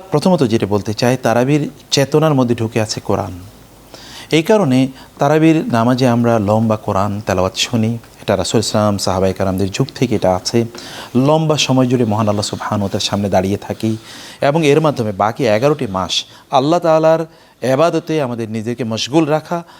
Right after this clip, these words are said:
আল্লাহর সাথে আমাদের রিলেশনটাকে বিল্ড আপ করা, আল্লাহর কিতাবের মাধ্যমে আল্লাহ সুবহানাহু ওয়া তাআলার অনেক প্রিয়ভাজন হওয়ার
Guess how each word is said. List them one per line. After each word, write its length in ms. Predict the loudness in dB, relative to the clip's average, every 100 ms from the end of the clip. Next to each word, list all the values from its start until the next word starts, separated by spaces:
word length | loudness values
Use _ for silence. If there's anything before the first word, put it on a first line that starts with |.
| -4
আল্লাহর 300 | 0 2 2
সাথে 200 | 0 -2
আমাদের 240 | -4 -4 -4
রিলেশনটাকে 600 | -4 -4 -6 -10 -8 -4
বিল্ড 260 | 0 2
আপ 100 | 2 0
করা, 260 | 0 0 -2 -12 -2
আল্লাহর 300 | 2 2 2
কিতাবের 440 | -2 0 2 4
মাধ্যমে 420 | 2 -2 -4 -8 -10 -16 -10 -2
আল্লাহ 180 | 0
সুবহানাহু 400 | -2 -4 -4 -2
ওয়া 100 | 0
তাআলার 300 | 2 2 4
অনেক 280 | 2 2 0 -2
প্রিয়ভাজন 420 | -4 -2 -2 -4
হওয়ার 260 | 0 2 2